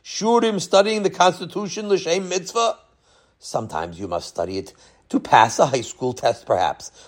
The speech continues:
but to get together to study the Constitution in order to fulfill the Constitution, such a thing is unheard of. The Constitution is studied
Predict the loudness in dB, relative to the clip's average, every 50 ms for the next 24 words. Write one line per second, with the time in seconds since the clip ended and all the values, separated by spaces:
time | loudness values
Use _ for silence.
0 | -20 _ -18 -16 -12 -12 -4 -4 -4 -4 -4 -8 -16 -8 2 2 2 2 2 -2
1 | -4 -6 -8 -2 2 4 4 4 2 -4 -6 -2 0 0 0 0 -6 -8 -4 -4
2 | -2 -2 -2 -4 -4 -4 -6 -12 -8 _ 2 2 4 6 6 6 6 6 6 2
3 | 0 -4 -2 2 2 2 2 4 6 6 6 6 4 0 2 0 0 0 0 -4
4 | -8 -12 -10 -10 -10 -10 -10 -10 -10 -10 -10 -10 -12 -16 -20 _ _ _ -20 _
5 | _ _ _ _ -6 0 0 2 4 2 2 4 4 2 2 2 2 4 4 4
6 | 4 4 2 2 2 2 0 -2 -6 _ _ _ _ _ _ _ -20 -20 -20 -16
7 | 0 2 4 6 6 4 4 4 2 -2 -4 0 0 0 0 0 0 -2 -2 -2
8 | 0 2 4 4 4 2 -2 -8